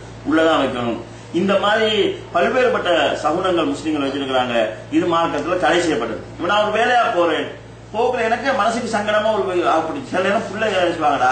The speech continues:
வாப்பா மேல உள்ள பாசத்துல, "போகாதீங்க, போவாங்க." இப்ப இவருக்கு மனசுக்கு இதாங்க, "வீட்டுல போக வேணாம்னு சொல்லுது, ஏதோ இருக்குமோ, என்னமோ நடக்க போகுதோ" என்ற மாதிரி மனசுக்குள்ள சங்கடம் வந்துடும்.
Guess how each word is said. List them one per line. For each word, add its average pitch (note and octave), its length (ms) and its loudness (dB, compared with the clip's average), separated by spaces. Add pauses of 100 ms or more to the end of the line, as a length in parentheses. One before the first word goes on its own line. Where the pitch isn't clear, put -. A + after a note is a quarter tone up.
(140)
வாப்பா D#3+ 260 2
மேல D3+ 140 -2
உள்ள C#3+ 140 -2
பாசத்துல, B2 560 -2 (360)
"போகாதீங்க, E3 500 2
போவாங்க." D3 440 0 (220)
இப்ப E3+ 120 -6
இவருக்கு G#3 280 -2
மனசுக்கு E3+ 380 0
இதாங்க, A#2+ 200 -2 (380)
"வீட்டுல E3 160 -8 (120)
போக D#3+ 200 -2
வேணாம்னு D3+ 380 -2
சொல்லுது, G#2+ 400 -2 (540)
ஏதோ C#3+ 200 0
இருக்குமோ, C3+ 640 0
என்னமோ D3 240 0
நடக்க D3+ 280 2
போகுதோ" B2+ 500 0 (320)
என்ற G#3+ 340 4
மாதிரி B3+ 260 4
மனசுக்குள்ள A#3+ 400 0
சங்கடம் A3 380 2
வந்துடும். - 380 -4